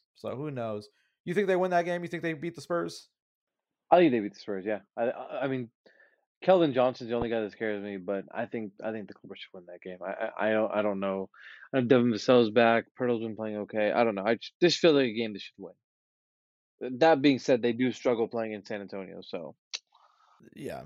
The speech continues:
Speaker 1: And the basketball nerd in me is very excited for Zubac's Pirtle. That's gonna be a great matchup.
Speaker 2: I mean,
Speaker 1: Pirtle Zubac
Speaker 2: where's
Speaker 1: sounds like a,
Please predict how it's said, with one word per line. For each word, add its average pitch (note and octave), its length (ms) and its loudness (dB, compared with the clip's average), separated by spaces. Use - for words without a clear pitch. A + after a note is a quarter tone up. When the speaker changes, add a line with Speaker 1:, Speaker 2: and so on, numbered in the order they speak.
Speaker 1:
And D#3 260 4
the D3+ 100 -2
basketball D#3+ 500 6
nerd C#3 260 2
in C3 100 -2
me B2+ 120 -4
is B2 100 -4
very B2+ 300 0
excited A#2 400 -4
for A#2+ 80 -6
Zubac's A2 440 -6
Pirtle. A2+ 340 -8
That's B2+ 180 -6
gonna C3 80 -6
be A#2+ 80 -6
a A#2 80 -6
great A2+ 260 -8
matchup. A2 360 -8
Speaker 2:
I - 20 -20
mean, F#2+ 300 -16
Speaker 1:
Pirtle B3+ 340 2
Zubac D3+ 220 2
Speaker 2:
where's B3+ 160 6
Speaker 1:
sounds C#3 320 -4
like C3 240 -2
a, B2 400 -4